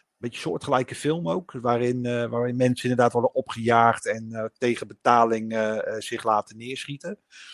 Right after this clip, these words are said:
Hele interessante film ook. Ehm, maar dat is Sur-, Surviving the Game ook. Maar het is tegelijkertijd echt bij vlagen zenuwslopend, dat je echt helemaal ingezogen wordt en die spanning en,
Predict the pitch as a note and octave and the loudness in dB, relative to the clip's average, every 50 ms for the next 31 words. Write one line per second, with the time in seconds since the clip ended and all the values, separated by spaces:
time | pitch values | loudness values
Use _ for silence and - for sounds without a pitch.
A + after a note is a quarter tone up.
0 | - - - - _ _ _ _ G2+ A2+ C#3 D3+ D3 C3+ B2 A2 - - - B2 | -20 -20 -20 -20 _ _ _ _ 4 6 8 8 8 6 4 4 0 2 2 2
1 | A#2+ A2+ - A#2+ A#2 A2 - C#3 C#3+ C#3+ D3 D#3 F3 F#3 - - _ _ _ - | 2 2 2 2 2 2 4 2 2 2 0 -2 -4 -6 -10 -16 _ _ _ -4
2 | - A#2 A#2 A#2 A2+ A2+ A2+ A2+ A2 A2 - _ _ _ _ A#2 B2 C#3 C#3+ D3+ | -2 0 2 2 2 2 0 0 -2 -6 -10 _ _ _ _ 4 6 6 6 6
3 | - - - - - C3 A#2 C3+ C3 - - D#3 C#3+ - D#3+ E3+ D#3+ D#3 D3 D3+ | 4 0 -8 -12 -12 -8 -8 -6 -6 -2 0 2 6 8 8 6 6 4 2 0
4 | C#3 B2+ C#3+ D3+ D#3 E3 C#3 A2+ A#2 A#2+ - - - C3 C#3+ D#3 D#3 C3+ D3 C#3+ | 2 6 6 6 8 8 8 8 6 4 2 0 0 2 4 4 4 2 0 -4
5 | - - D3 C#3 - - _ _ C#3 C3+ - - E3+ F3 F3+ F3+ D#3+ - C#3+ A#2 | -2 -4 -4 -4 -6 -14 _ _ -4 -4 -4 -2 0 2 4 4 2 2 0 2
6 | D3+ D#3 D3 C#3+ C3 - - D3+ D#3 F3 F3+ - - G3 - - D3 C#3 C#3+ - | 2 2 4 2 -2 0 0 0 2 2 2 0 -4 -6 -4 -2 -2 -2 -2 -6
7 | C3 C3+ - C#3+ C3+ C#3+ D3+ D#3 - - D#3+ F3 F3 D3+ - C#3 A2 D3+ D3+ D#3+ | -8 -6 -6 -6 -4 -4 -4 -6 -10 -10 -10 -10 -10 -8 -10 -6 -2 0 0 0
8 | D3 - C3+ C#3+ C#3+ - - A#2+ B2+ A#2+ - - - - D#3+ D3+ D3+ D3 D3 D3+ | 0 -2 -4 -6 -6 -6 -8 -10 -10 -8 -8 -8 2 4 4 4 4 0 -2 -4
9 | - - B2 B2 B2 | -4 -4 -4 -2 -2